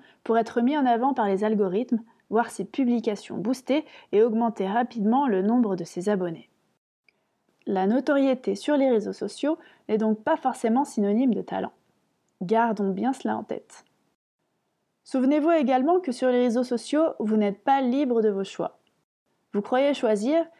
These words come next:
or ce sont les algorithmes qui choisissent pour vous. En fonction de vos goûts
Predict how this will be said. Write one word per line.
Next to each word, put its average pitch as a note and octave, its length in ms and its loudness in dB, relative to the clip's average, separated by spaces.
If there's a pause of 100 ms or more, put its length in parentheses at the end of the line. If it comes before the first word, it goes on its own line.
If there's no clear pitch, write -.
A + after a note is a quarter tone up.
(280)
or D#4+ 160 4
ce - 100 -8
sont D4 200 -2
les B3 180 2
algorithmes A#3 580 2
qui G#3+ 140 -2
choisissent A3 360 0
pour F#3 200 -4
vous. D#3+ 140 -10 (1120)
En F3 80 -2
fonction D4+ 380 0
de C4 60 2
vos G3 200 0
goûts B3 320 0